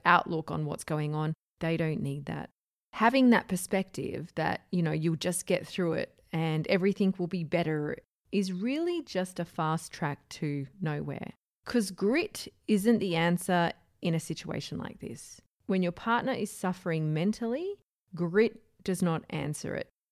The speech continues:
Grit does not help them push through. And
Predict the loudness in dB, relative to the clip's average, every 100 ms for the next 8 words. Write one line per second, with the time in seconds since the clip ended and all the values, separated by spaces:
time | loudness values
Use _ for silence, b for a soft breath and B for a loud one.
0 | _ -4 -2 -2 -6 -6 -2 -2 -4 -12
1 | -8 -4 -4 -4 -6 -2 0 -2 -2 -6
2 | -6 -8 -6 -6 -6 -8 _ _ 2 4
3 | 6 4